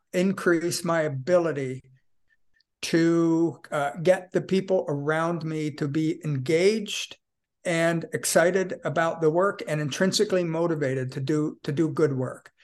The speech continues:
So, uh, you know, I recognized when I sold my last company in two thousand and five, about two years later, I was invited to be a partner in a think tank.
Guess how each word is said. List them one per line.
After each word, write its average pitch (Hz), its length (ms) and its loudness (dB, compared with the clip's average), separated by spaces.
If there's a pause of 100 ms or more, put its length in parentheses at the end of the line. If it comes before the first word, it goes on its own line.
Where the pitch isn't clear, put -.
(340)
So, 165 680 4
uh, 156 500 0 (500)
you 190 80 2
know, 180 100 6
I 175 100 6
recognized 165 840 2
when 175 100 -2
I 175 60 4
sold 208 260 4
my 202 100 0
last 180 220 -2
company 170 300 -6
in 143 120 -6
two 165 140 -2
thousand 156 380 0
and 139 140 -4
five, 147 440 0
about 143 320 -6
two 202 140 2
years 180 300 4
later, 156 240 4
I - 20 0
was 139 120 -4
invited 156 440 -2
to 151 60 -6
be 147 140 -4
a 135 60 -2
partner 160 400 -4
in 135 60 -2
a 127 80 -4
think 165 260 -4
tank. 123 320 -6